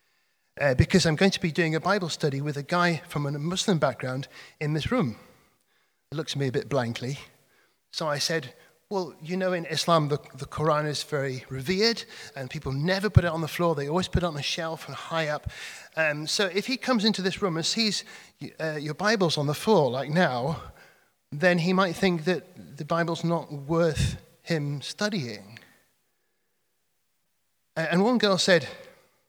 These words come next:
"But it is my right." She said, "I'm free as a Christian to put my Bible on the floor."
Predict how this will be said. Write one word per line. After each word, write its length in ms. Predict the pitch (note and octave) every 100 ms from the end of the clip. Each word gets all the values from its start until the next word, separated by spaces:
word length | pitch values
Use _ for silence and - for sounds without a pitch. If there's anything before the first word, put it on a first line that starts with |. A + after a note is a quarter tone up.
| _ _ _ _ _ _ _ _ _ _ _ _ _ -
"But 100 | G#3
it 140 | G#3 F3
is 200 | F#3+ F3+
my 200 | E3+ E3
right." 520 | F#3 F#3 A#2 - - - _ _ _ _ _ _ _ _ _ _ _ _ _ _ _
She 100 | -
said, 160 | G3 G3
"I'm 160 | A3
free 460 | B3 - - C#4+ G3
as 100 | D#3
a 60 | F3
Christian 400 | A#3 - - D#3
to 120 | D#3+
put 140 | G3+
my 140 | E3 D#3
Bible 280 | C#3+ B2+
on 100 | B2
the 60 | A#2
floor." 440 | - A2+ A#2 F3+